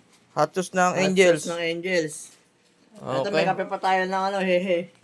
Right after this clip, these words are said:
Speaker 1: Okay, yan, tara.
Speaker 2: Tara at maglugaw.
Speaker 1: Okay, guys, tapos na ako mag-almusal.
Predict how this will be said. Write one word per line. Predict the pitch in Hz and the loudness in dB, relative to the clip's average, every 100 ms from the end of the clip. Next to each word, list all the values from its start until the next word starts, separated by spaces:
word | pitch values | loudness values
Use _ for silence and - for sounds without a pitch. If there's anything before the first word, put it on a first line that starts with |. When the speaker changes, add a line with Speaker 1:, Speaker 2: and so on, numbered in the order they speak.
| _ _ _ _ _ _ | _ _ _ _ _ _
Speaker 1:
Okay, | - 135 139 165 165 160 | -12 -8 -6 -4 -4 -2
yan, | 165 147 | -4 -4
tara. | 147 165 156 - - _ _ _ _ - _ - _ _ _ | -4 -4 -6 -12 -20 _ _ _ _ -20 _ -20 _ _ _
Speaker 2:
Tara | 143 156 220 | -16 -10 -10
at | - | -10
maglugaw. | - 165 165 170 160 139 - _ _ - _ _ _ _ _ _ _ _ _ | -16 -20 -16 -14 -14 -16 -20 _ _ -20 _ _ _ _ _ _ _ _ _
Speaker 1:
Okay, | - 151 160 170 180 | -6 -4 -2 0 0
guys, | 170 165 160 | 4 4 4
tapos | - 156 156 | 0 -4 -2
na | 170 147 | 4 6
ako | 151 151 | 4 2
mag-almusal. | 147 170 170 165 151 151 151 | -4 -4 -4 0 2 0 -4